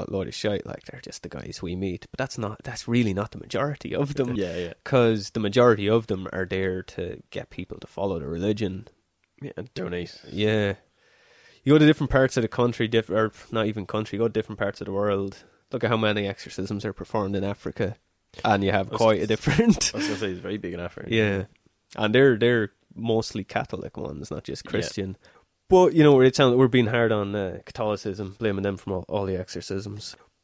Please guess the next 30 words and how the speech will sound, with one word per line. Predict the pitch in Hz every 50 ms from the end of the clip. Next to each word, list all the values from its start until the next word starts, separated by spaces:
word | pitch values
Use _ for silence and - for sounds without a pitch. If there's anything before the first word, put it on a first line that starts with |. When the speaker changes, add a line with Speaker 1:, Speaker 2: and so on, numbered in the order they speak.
| _ -
Speaker 1:
Hindus, | 117 120 135 123 120 123 117 113 110 107
Buddhists | - - 123 117 110 110 104 - -
still | - - 104 98 95 90 - -
have | - 90 92 92 - -
exorcisms. | - - _ - - - - - 82 95 107 87 92 - - - _ _ _ _ -
And | - 151 175 180
yet | 175 160
we | 160 151
mentioned, | 165 180 190 - - 123 117 92 76 78 -
so | - 139 123
Islam, | 110 98 92 110 104 113 131 139 139 127 - _
in | - - - 147 143 127 135 120
Islam, | 123 151 160 147 127 110 104 101 101 101 98 - _ _ _ _ _ _ _ _ _ _ _ _ _ _ _ _ -
jinn, | - 131 123 107 95 92 104 110 _ - -
which, | 95 - - - - - - -
you | 101 95
know, | 90 -
if | - - -
you | -
watch | - - -
Supernatural, | - - - 101 101 107 107 101 - - 104 101 98 104 -
Speaker 2:
Yeah. | - -
Speaker 1:
it's | - - - -
like | - - - _ -
a | - - - - - - _
genie | - 131 117 113 107 107 98
demon. | 98 98 98 92 80 - - _ _ - - - _ -
Speaker 2:
Yeah. | 82 85 78 -
Speaker 1:
But | - 113 101 92 _ - - - _ _ -
in | 123 139 113 107 104 98 98 92 87 - - - - - -